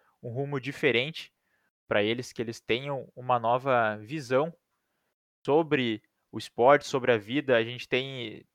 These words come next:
teve um, um projeto que aconteceu ali também, que é o Festival de Atletismo, que a gente leva o, o atletismo às crianças da comunidade, né?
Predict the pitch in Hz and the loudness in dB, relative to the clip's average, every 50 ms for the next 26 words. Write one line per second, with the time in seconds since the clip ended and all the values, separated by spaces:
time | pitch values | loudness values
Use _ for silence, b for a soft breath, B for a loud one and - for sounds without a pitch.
0 | _ - 120 120 110 123 131 123 123 120 - - 127 120 - 123 120 113 120 117 | _ -4 -4 -4 -4 -4 -8 -10 -10 -12 -16 -18 -14 -8 -4 -4 -2 0 0 -2
1 | - - - 123 - 127 120 - - 120 120 123 117 120 - - 113 113 117 - | -2 -4 -8 -10 -10 -10 -12 -6 -2 0 0 0 -2 -2 -6 -6 -8 -8 -8 -10
2 | 113 - 127 117 - 117 120 127 127 131 123 - 127 120 - - 131 143 143 139 | -10 -10 -10 -8 0 4 4 4 4 2 -2 -6 -8 -8 -8 -8 -8 -8 -8 -10
3 | 127 - 120 117 120 120 - - 120 113 104 - _ _ _ _ _ _ _ _ | -8 -6 -6 -6 -6 -6 -8 -8 -6 -6 -8 -10 _ _ _ _ _ _ _ _
4 | _ _ _ _ _ - 131 147 190 247 208 190 170 147 - - - 139 139 139 | _ _ _ _ _ 2 6 6 6 6 6 2 0 -2 -2 -6 -2 2 4 4
5 | 139 - 143 139 - - 156 160 151 151 139 131 131 - - 135 123 120 131 156 | 4 2 -2 -6 -4 -4 -4 -4 -2 0 0 0 0 -2 -6 -4 -2 0 0 0
6 | 165 - - 120 113 110 113 113 - 135 127 123 120 120 107 110 107 117 139 135 | -2 -6 -8 -4 0 2 2 2 2 -2 -8 -8 -10 -4 0 2 2 4 2 2
7 | - 110 110 | -2 -8 -14